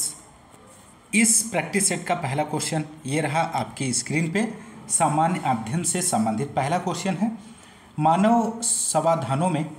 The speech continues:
कुत्ते दफनाए गए थे। तो यहाँ पर options दिए गए हैं, आप लोग इसका सही answer का चयन कीजिए। तो यहाँ पे right answer हो जाएगा option B,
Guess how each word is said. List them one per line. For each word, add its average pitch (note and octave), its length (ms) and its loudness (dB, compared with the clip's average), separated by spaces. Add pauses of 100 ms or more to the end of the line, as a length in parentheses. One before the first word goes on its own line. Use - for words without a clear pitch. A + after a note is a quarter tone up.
कुत्ते E3+ 300 -2
दफनाए B2+ 400 0
गए G#2+ 220 -2
थे। - 140 -10 (440)
तो D#3 60 -2
यहाँ D#3+ 200 0
पर G#3 180 2
options D3 460 0
दिए C#3 240 -2
गए F3 80 -2
हैं, E3+ 260 -4
आप B2+ 220 0
लोग C#3+ 240 -2
इसका C#3+ 340 -2 (420)
सही F#3+ 360 2
answer C#3+ 320 -4
का D3+ 160 2
चयन B2 280 0
कीजिए। D3 340 -4 (420)
तो D3 60 -4
यहाँ D#3 160 0
पे F#3+ 140 -2
right D#3+ 260 0
answer C#3 260 -2
हो D3+ 60 0
जाएगा C#3 320 0
option A#2 360 0
B, F3+ 180 0